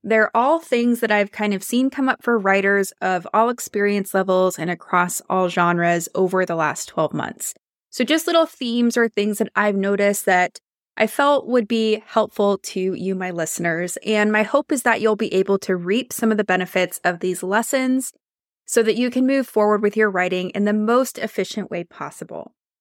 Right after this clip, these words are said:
So with all that being said, and without further ado, let's dive right into the first key takeaway.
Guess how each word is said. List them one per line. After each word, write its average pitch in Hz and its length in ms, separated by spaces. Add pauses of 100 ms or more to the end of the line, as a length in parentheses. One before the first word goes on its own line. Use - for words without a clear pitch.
(220)
So 226 280
with 220 200
all 294 200
that 269 160
being 226 200
said, 214 320
and 214 140
without 208 340
further 214 280
ado, 190 320
let's 190 260
dive 254 340
right 226 160
into 202 220
the 190 100
first - 440
key 196 180
takeaway. - 540